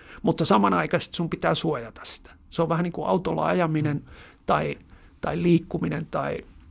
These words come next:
ruokakaupassa käynti, että ne on meille elinehto, mut me tiedetään, mitä riskejä niihin liittyy, ja me osataan sitä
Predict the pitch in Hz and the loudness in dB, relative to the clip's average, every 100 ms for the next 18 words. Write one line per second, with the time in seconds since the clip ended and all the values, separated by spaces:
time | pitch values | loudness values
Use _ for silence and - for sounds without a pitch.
0 | - - 160 - 139 139 131 131 - 147 | -10 0 0 0 -4 -4 -4 -6 -4 -4
1 | 151 143 143 170 156 - - 175 156 - | -4 -8 -6 -6 -6 -8 -6 -4 -2 2
2 | 190 190 151 139 - 185 - - - _ | 4 6 4 -2 -4 -4 -4 -10 -20 _
3 | 190 175 180 - 185 160 156 160 156 156 | -4 -2 -2 0 0 0 0 0 0 0
4 | 175 - - 131 127 147 151 151 160 - | 2 0 -2 -6 -10 -12 -12 -12 -12 -12
5 | - 156 147 151 147 156 - 147 139 - | -12 -10 -10 -8 -8 -10 -10 -12 -12 -16
6 | - _ - - | -20 _ -8 -8